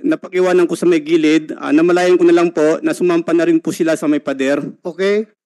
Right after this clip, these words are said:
Speaker 2: Tapos?
Speaker 1: Then, habang inaawat ko po si Police Mas-, ah, Staff Sergeant Maliban,
Speaker 2: Oh.
Speaker 1: na, na pumuputok, bawat putok niya, sabi niya, "Labas, labas." Ah, doon ko po nakita si,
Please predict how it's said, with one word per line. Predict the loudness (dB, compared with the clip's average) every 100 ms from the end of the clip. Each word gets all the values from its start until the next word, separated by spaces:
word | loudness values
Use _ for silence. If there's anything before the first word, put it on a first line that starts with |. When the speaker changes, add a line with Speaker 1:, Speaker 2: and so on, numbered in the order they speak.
| _ _ _
Speaker 2:
Tapos? | -4 0
Speaker 1:
Then, | 2 2 0 _
habang | -8 -4 -2
inaawat | -2 -2 -2 -2
ko | -4 -4
po |
si | -4 0 2 6 6 6 6 4 2 -4
Police | -4 0 0 0 -14 -20 -20 _ _
Mas-, | -10 -8 -8 -8
ah, | -4 0
Staff | 0 -2 -6
Sergeant | 0 0 4 4 4 2 _ _ _ _ _ _
Maliban, | -4 0 0 0 0 2 2 0 -6
Speaker 2:
Oh. | -12 -10 -10 -12 _ _ _ _ _
Speaker 1:
na, | -6 -6 -6
na | -6 -2 -2 -2 -2 -2 -4 -4 -8 -14 _ _
pumuputok, | -8 -6 -4 -4 -4 -4 _ _ _ _ _ _ _ _ _ _
bawat | -10 -4 -4
putok | -2 -2 -2 -2
niya, | -2 0 -2 -4
sabi | -4 -2 2 2
niya, | 2 -2 -6
"Labas, | -8 -6 -4 -6 -6 -10
labas." | -6 -2 -2 -4 -10 -20 -20 -20 -18
Ah, | -12 -8
doon | -8 -4 -4
ko | -2
po | 0
nakita | 0 -2 -6 -4
si, | -2 2